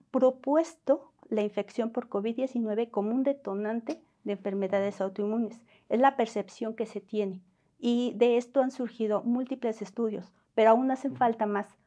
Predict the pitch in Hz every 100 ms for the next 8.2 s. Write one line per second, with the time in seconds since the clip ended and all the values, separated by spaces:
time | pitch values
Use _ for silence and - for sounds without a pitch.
0 | _ - 208 208 220 214 214 233 226 214
1 | 208 - 214 196 190 190 _ _ - 165
2 | 160 - 185 190 208 220 214 220 226 233
3 | 226 - 233 214 220 - - 185 185 170
4 | - - _ - 143 - 220 214 214 247
5 | 233 240 247 240 - 247 202 185 208 -
6 | 208 208 190 175 165 - 175 180 _ _
7 | _ _ 220 190 190 185 - 185 190 180
8 | 175